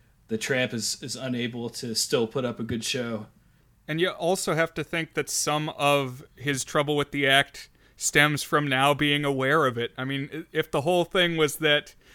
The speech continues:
Speaker 2: what made him funny was not knowing he was the star, now he knows he's the star.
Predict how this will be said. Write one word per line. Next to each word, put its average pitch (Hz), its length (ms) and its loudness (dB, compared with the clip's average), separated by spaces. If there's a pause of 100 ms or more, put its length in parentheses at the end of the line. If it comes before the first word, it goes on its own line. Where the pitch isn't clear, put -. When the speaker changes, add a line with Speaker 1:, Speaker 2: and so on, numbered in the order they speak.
(120)
Speaker 2:
what 156 160 0
made 160 260 6
him 156 200 -2
funny 156 380 0
was 139 200 0
not 135 360 -2
knowing 147 340 0
he 147 180 -4
was 143 220 -2
the 139 100 -6
star, 139 600 0 (420)
now 139 240 2
he 143 140 -6
knows 139 260 0
he's 139 220 -8
the 139 100 -8
star. 123 460 -6